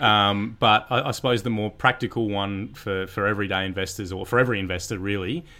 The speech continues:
is actually better risk management and discipline about when to, to cut winners and when to, when to take profits. Um, so I think volatility on the downside scares a lot of us to actually sell out at the wrong time and, and, and panic out.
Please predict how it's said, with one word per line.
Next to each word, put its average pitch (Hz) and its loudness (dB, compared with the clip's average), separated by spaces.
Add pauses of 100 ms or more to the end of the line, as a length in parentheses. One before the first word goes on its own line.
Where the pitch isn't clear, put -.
(200)
is 113 -2
actually 131 -2
better 117 -2
risk 101 -4
management 98 -4
and 90 -6
discipline 95 -8
about 92 -6
when 95 -6
to, 92 -4
to - -14
cut - -8
winners 143 -6
and 98 -6
when 95 -6
to, 95 -6
when 107 -8
to - -12
take 95 -8
profits. - -10 (480)
Um, 101 -2
so 113 -4
I - -4
think 110 -4 (260)
volatility 135 2
on 107 0
the 101 -2
downside 104 -2
scares 101 -2
a 98 -8
lot 104 -2
of 101 -2
us 98 -2
to 92 -6
actually 95 -6
sell 110 -2
out 101 0
at - -10
the 95 -8
wrong 95 -2
time 185 -4
and, 95 -6
and, 90 -6
and 95 -8
panic 101 -6
out. 156 -4